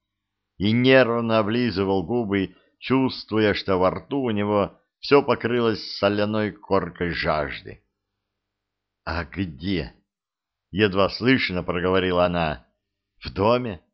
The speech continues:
Там нельзя. Лучшего места нам не найти". Андрей растерянно улыбнулся. Он имел в виду совершенно не это. Всего лишь пытался уточнить,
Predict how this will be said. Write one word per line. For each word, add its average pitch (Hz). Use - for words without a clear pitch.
Там 98
нельзя. 98
Лучшего 117
места 117
нам 104
не 113
найти". 95
Андрей 160
растерянно 110
улыбнулся. 131
Он 170
имел 151
в 113
виду 131
совершенно 113
не 95
это. 64
Всего 196
лишь 170
пытался 139
уточнить, 127